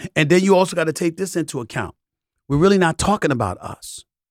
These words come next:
We're talking about making sure they sit in front of the camera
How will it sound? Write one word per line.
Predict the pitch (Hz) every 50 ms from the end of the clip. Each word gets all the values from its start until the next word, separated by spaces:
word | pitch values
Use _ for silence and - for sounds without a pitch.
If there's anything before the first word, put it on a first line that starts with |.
| _ _ _ _ _ _ - -
We're | - 147 170 165
talking | - - - - 180 190 208 226 - 208 202
about | 180 151 156 143 143 139
making | 143 143 147 143 - - 135
sure | 120 - - 170 151 135 120
they | 117 135 135
sit | 120 - - - - - 196 196 _ -
in | 151 139
front | - - - 143 160 180
of |
the | 190 220
camera | - - - 135 113 98 78 - - 98